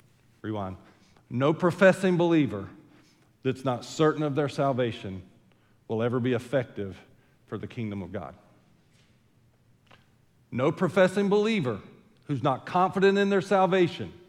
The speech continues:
will ever be in fellowship with God,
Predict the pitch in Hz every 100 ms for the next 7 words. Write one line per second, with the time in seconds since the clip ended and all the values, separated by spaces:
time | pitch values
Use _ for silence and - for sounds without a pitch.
0 | _ _ _ _ _ _ _ _ - 135
1 | 151 196 180 143 139 120 117 - - _
2 | _ _ _ _ - 151 143 - - 196
3 | 190 165 139 - 139 123 - - _ _
4 | _ _ 113 127 101 139 104 67